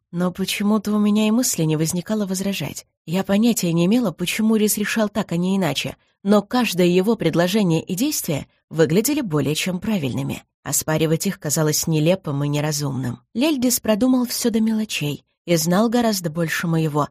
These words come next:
но внутри всё равно зрел сильный протест.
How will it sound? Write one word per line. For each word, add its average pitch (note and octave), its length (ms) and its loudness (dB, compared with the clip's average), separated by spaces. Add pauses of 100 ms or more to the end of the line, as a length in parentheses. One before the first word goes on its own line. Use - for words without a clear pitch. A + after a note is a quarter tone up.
(240)
но F#3+ 180 6
внутри F#3+ 400 0
всё A3+ 280 0
равно A3 400 2
зрел A#3+ 320 2
сильный A3 440 0
протест. G#3 640 -4